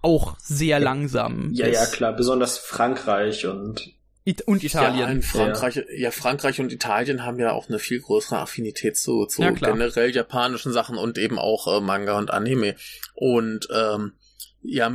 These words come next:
Speaker 3: heutzutage hast du aber einen viel größeren Druck, das Zeug möglichst, äh, aktuell rauszubringen,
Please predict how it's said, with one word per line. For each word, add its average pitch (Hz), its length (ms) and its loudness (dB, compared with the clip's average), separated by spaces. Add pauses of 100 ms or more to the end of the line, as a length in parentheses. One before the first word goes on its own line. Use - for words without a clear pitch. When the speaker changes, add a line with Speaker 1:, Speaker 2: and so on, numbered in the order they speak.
Speaker 3:
heutzutage 117 500 -2
hast 113 180 0
du 117 40 0
aber 104 120 4
einen 113 160 2
viel 135 300 0
größeren 127 720 2
Druck, 123 340 0
das - 520 -2
Zeug 123 400 0
möglichst, 127 800 0
äh, 120 180 4
aktuell 117 580 0
rauszubringen, 117 680 0